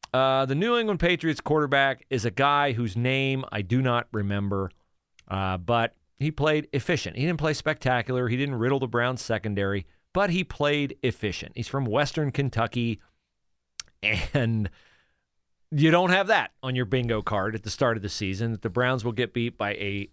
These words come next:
uh, third-string rookie named Bailey Zappi, who's named after a character on,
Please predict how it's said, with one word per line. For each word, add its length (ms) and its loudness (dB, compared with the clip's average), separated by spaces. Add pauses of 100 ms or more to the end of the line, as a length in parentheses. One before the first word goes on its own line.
uh, 280 -4
third-string 580 0
rookie 360 0
named 420 -2
Bailey 380 2
Zappi, 640 0 (580)
who's 420 2
named 340 2
after 640 0
a 280 -2
character 840 0
on, 640 -4